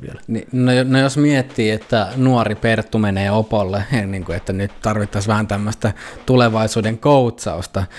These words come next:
Speaker 2: niin olisiko opolla ollut substantiivi sanoa siitä, että, että mikä, mikä, mitä sä teet nytten, niin o-, olisiko, mikä se olisi ollut se substantiivi, että jaa, tä-, tämä on, tää on sun urapolku, että tää on tämmönen.
Speaker 1: Niin,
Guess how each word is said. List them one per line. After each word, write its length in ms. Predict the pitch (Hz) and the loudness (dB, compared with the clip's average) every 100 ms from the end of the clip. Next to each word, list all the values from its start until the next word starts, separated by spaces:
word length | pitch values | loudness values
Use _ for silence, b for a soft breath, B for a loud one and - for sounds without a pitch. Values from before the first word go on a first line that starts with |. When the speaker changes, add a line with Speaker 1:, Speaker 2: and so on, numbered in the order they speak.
| B - | B -6
Speaker 2:
niin 200 | 101 101 - | -4 -2 2
olisiko 480 | 127 127 - 117 | 2 2 0 2
opolla 360 | 135 127 113 101 | 4 4 2 2
ollut 260 | 117 117 - | 2 2 2
substantiivi 760 | 139 127 - 101 95 98 95 | 2 0 -2 -4 -2 -4 -2
sanoa 340 | 101 117 104 101 | 0 0 2 0
siitä, 240 | 107 98 | -2 -2
että, 160 | 92 - - | -4 -8 -8
että 180 | 104 | 0
mikä, 300 | 123 123 107 127 | 0 2 -2 0
mikä, 300 | 123 123 117 | 0 0 0
mitä 220 | 135 117 | 2 2
sä 100 | 110 | 0
teet 340 | 110 107 - | 0 0 2
nytten, 560 | 120 117 - - 80 101 B B - | 2 2 0 -4 -4 -4 B B -4
niin 100 | 113 | -2
o-, 100 | 113 | 0
olisiko, 480 | 135 131 123 - 117 127 | 2 2 2 -2 -4 -2
mikä 280 | 135 120 | 0 0
se 80 | 110 | 0
olisi 180 | 104 98 | -2 0
ollut 240 | 120 107 | 2 2
se 120 | - - | -2 -2
substantiivi, 720 | 120 110 104 101 - 95 95 | -2 -2 -4 -6 -4 -4 -4
että 160 | - - | -6 0
jaa, 220 | 175 117 | 2 2
tä-, 180 | 101 135 B B - | -2 -10 B B 0
tämä 140 | 175 160 127 | 2 2 0
on, 100 | 127 | -2
tää 180 | 147 160 | 2 2
on 100 | 131 | 2
sun 260 | 123 127 131 | 0 -2 0
urapolku, 800 | 131 101 - 95 78 - 98 92 90 | 0 -2 -2 -6 -6 -6 -6 -6 -8
että 220 | 107 - | -10 -4
tää 120 | 117 | -4
on 140 | 104 98 | -4 -2
tämmönen. 420 | 143 123 147 120 - B B B | -2 0 0 -2 -4 B B B
Speaker 1:
Niin, 440 | 156 170 175 175 | 4 6 8 6